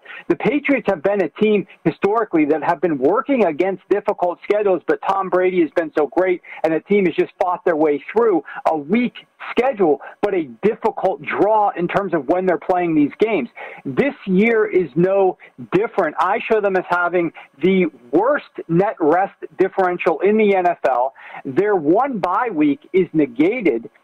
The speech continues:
because the team that they're going to play after that bye has a bye the very same week that they do, so they don't get a rest advantage during that time. They also play two other teams that are off of a bye,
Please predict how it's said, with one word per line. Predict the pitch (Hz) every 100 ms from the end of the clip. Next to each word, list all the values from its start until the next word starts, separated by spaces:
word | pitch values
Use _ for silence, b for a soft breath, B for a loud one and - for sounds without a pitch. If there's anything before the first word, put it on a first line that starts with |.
| -
because | 160 180 - 196 196 180 - _
the | - 160 -
team | 254
that | 254 208
they're | 185
going | 185 196
to | 175
play | - 190 185 -
after | 165 220 - 190
that | 160 -
bye | 160 156 - b
has | 196 240 208
a |
bye | 165 180 190 180
the |
very | 170 185 185 -
same | 196 170
week | 151 196 -
that | 147 -
they | 190
do, | 208 127 117 - b _ 214
so | 202
they | 185
don't | 196 226 196
get | 196 185
a |
rest | 151 156 180 -
advantage | 156 123 151 180 214 - 120 -
during | 147 135
that | 131 -
time. | 139 135 b b
They | 190
also | 214 247
play | - 202 -
two | 233 285 -
other | 233 277 233 -
teams | 202 185 190
that | 160
are | 160
off | 165 175 170
of |
a | 156
bye, | 127 165 165